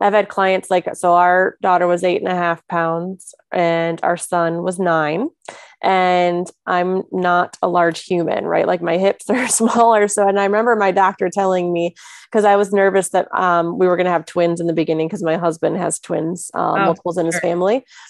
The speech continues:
Speaker 1: And I remember my doctor being like, "You do, I do not wanna see multiples on your frame." And I was like, "I know." And I was like, "I'm, I'm terrified of this." Right. But, and then when I really, like, once I birthed our kids, I'd said to my husband, I was like,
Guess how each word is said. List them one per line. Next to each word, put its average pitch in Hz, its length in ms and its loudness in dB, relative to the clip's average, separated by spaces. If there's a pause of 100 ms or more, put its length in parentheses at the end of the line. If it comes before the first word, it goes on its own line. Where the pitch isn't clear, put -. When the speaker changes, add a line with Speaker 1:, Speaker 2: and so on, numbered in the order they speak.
(200)
Speaker 1:
And 202 120 0
I 190 40 2
remember 202 260 0
my 196 120 2
doctor 185 380 0
being 180 220 0
like, 170 160 0
"You 175 180 0
do, 208 320 0
I 185 80 0
do 180 160 -2
not 185 200 0
wanna 180 200 2
see 170 380 0
multiples 160 480 0
on 156 160 0
your 151 100 0
frame." - 460 -2
And 180 140 0
I 170 80 4
was 170 180 0
like, 170 260 2 (440)
"I 226 240 4
know." 247 500 8
And 208 80 6
I - 20 4
was 208 100 2
like, 220 120 2
"I'm, 233 180 0
I'm 208 160 0
terrified 233 540 4
of 175 100 2
this." 180 220 0
Right. 202 240 2
But, - 160 0
and 220 100 -2
then 233 300 2
when 220 220 0
I 214 100 4
really, 208 520 2
like, 208 280 2
once 214 220 -2
I 233 80 2
birthed 190 280 0
our 185 140 0
kids, 247 320 0
I'd 175 160 0
said 202 140 0
to 202 80 0
my 185 120 0
husband, 185 380 -2
I 175 80 2
was 170 140 -2
like, 170 160 0